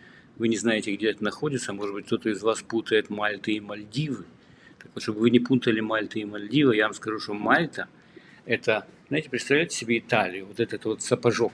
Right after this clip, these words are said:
итальянский, а перед ним вот этот камень или, грубо говоря, футбольный мяч.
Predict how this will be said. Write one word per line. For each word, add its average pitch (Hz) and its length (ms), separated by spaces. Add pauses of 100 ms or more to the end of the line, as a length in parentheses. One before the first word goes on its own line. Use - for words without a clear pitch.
итальянский, 117 720
а 104 40
перед 110 320
ним 127 220
вот 110 140
этот 104 260 (300)
камень 120 380
или, 98 160
грубо 107 320
говоря, 107 320
футбольный 104 520
мяч. - 440